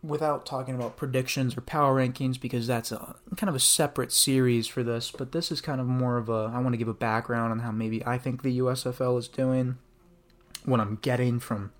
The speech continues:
Twitter and Instagram and, I guess, social media in general, um,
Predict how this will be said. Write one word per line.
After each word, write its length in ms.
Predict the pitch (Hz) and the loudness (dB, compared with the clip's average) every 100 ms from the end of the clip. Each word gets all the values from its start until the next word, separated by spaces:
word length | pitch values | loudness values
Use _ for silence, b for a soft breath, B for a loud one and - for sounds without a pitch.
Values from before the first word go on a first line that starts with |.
| - - | -20 -18
Twitter 500 | - 147 135 131 127 | -6 0 2 4 4
and 180 | 113 101 - b b b b b b - | 2 -2 -12 b b b b b b -2
Instagram 680 | 143 - 135 127 123 120 113 | 2 2 2 4 4 2 0
and, 180 | 98 95 - - _ - _ - - - - | -6 -12 -20 -20 _ -20 _ -20 -20 -20 -4
I 40 | 131 | 0
guess, 160 | 110 | 0
social 400 | - 131 127 123 | 2 2 2 2
media 480 | 110 113 120 113 110 | 2 2 2 2 2
in 180 | 104 110 | 0 -2
general, 500 | 110 113 117 104 104 B B B B B - | -2 0 0 -2 -6 B B B B B -8
um, 500 | 127 107 101 110 | -6 -4 -6 -8